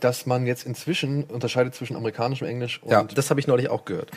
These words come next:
Speaker 1: Ja.
Speaker 2: Aber sei's drum, soll,
Speaker 1: Ist
Speaker 2: soll's
Speaker 1: egal.
Speaker 2: doch jeder sagen, wie er will. Ich
Speaker 1: <laughs> Genau.
Speaker 2: werd auf jeden Fall nicht mehr korrigieren.
Speaker 1: Es geht auf jeden Fall um die eiserne Faust. Ja, und dann soll halt der Punisher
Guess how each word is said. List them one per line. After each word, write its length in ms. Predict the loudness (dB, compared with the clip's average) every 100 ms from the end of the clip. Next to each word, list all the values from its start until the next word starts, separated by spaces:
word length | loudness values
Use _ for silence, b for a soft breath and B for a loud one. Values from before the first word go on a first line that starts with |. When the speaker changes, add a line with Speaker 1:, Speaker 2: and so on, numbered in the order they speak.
| 4
Speaker 1:
Ja. 180 | 4 8
Speaker 2:
Aber 220 | 8 10
sei's 200 | 10 8
drum, 140 | 6
soll, 120 | 10 10
Speaker 1:
Ist 140 | 12
Speaker 2:
soll's 100 | 10
Speaker 1:
egal. 120 | 10
Speaker 2:
doch 120 | 8
jeder 280 | 8 10 10
sagen, 360 | 10 10 10 8
wie 140 | 8
er 160 | 10 10
will. 200 | 10 10
Ich 100 | 8
Speaker 1:
<laughs> 20 |
Genau. 120 | 10 10
Speaker 2:
werd 80 |
auf 100 | 10
jeden 140 | 6 6
Fall 120 | 6
nicht 180 | 6 4
mehr 120 | 2
korrigieren. 340 | 4 2 4
Speaker 1:
Es 60 | 6
geht 80 | 8
auf 80 | 8
jeden 120 | 6
Fall 100 | 8
um 40 |
die 80 | 8
eiserne 280 | 8 8 6
Faust. 280 | 6 4 6
Ja, 100 | 6
und 180 | 6 4
dann 120 | 4 4
soll 160 | 4
halt 160 | 4 4
der 60 | 4
Punisher 560 | 4 2 2 0 -2